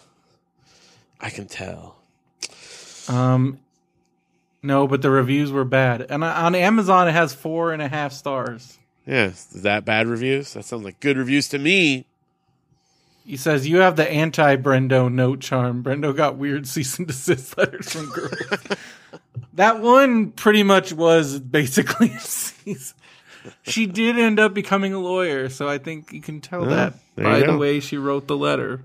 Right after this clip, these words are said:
Speaker 1: So she was just practicing. You were helping her get, you know, some skills in.
Speaker 2: It was like the ultimate. It's the only Jenny letter I have left.
Speaker 1: <laughs>
Speaker 2: And I don't even know why I saved it, because it's humiliating.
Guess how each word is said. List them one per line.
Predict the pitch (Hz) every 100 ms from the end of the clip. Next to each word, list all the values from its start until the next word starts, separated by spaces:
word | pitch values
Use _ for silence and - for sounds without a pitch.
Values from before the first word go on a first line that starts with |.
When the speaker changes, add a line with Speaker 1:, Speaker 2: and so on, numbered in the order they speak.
| _
Speaker 1:
So | - -
she | 160 202
was | 196
just | 190 -
practicing. | - 92 - - 101 90
You | 123
were | 143
helping | 160 156 151
her |
get, | 143 147 143
you | -
know, | 135 120 120 -
some | - 131
skills | - 147 135
in. | 101 90 95 _ _ _ _ _ -
Speaker 2:
It | 156
was | 160 151 131
like | 151 135 135
the | 143 139
ultimate. | 143 135 143 135 135 139
It's | -
the | 180
only | 175 190 180
Jenny | 135 151 151
letter | 143 135 135 131 131
I | 123
have | 131 139 131 127 -
left. | 135 131 127 120 - -
Speaker 1:
<laughs> | - - - - - - - - _ - -
Speaker 2:
And | 135 135
I | 139
don't | 156
even | 160 147 139
know | 135 131
why | 135 131
I |
saved | 120 - 131 117
it, | 120 123
because | - 131 131 123
it's | 131 -
humiliating. | 127 127 120 117 113 113 113